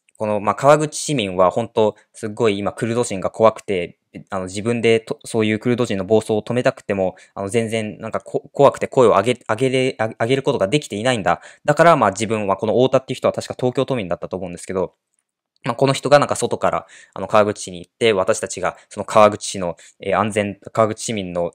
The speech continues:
えー、生活と安全を守るんだみたいなことを、まあ、言ってるんですけど、それに対して、まあ、ひろゆきが、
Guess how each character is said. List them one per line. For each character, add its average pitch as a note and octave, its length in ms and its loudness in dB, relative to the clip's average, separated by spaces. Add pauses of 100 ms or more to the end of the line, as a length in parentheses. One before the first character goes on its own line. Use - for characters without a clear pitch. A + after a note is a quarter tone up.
え F#2+ 100 -6
ー、 - 20 -6
生 G#2+ 200 -2
活 - 180 -4
と G#2 140 4
安 A2 100 0
全 A2+ 120 0
を G#2+ 40 0
守 A2+ 200 4
る A#2 60 2
ん - 20 -4
だ F#2 120 0
み F#2 80 -6
た G2 80 -2
い F#2+ 40 -2
な F#2 80 -6
こ G#2 100 -6
と F#2 100 -2
を、 E2 40 -4 (340)
ま F#2+ 80 -6
あ、 - 20 -2
言 - 80 -10
っ - 20 -20
て G#2+ 100 -8
る G2+ 60 -4
ん F#2 40 -8
で E2 60 -12
す - 80 -8
け G2 80 -6
ど、 F#2 120 -2
そ - 160 0
れ F#3 60 4
に G3+ 80 -4
対 - 160 0
し - 100 -8
て、 G2+ 120 -6
ま F2+ 80 -6
あ、 - 20 -10
ひ - 120 -10
ろ B2+ 80 2
ゆ G#2 80 -2
き F#2 140 -12
が、 F2 300 -2